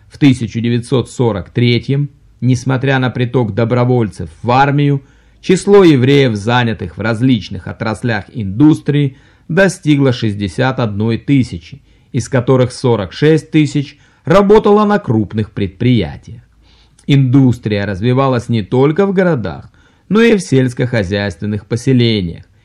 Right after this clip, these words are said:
и в некоторых больших кибуцах. Годовая промышленная продукция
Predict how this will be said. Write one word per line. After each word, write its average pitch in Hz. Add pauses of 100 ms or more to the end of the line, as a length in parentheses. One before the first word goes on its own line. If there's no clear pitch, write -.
(200)
и 196
в 139
некоторых 110 (240)
больших 95
кибуцах. 120 (520)
Годовая 120
промышленная 113
продукция 117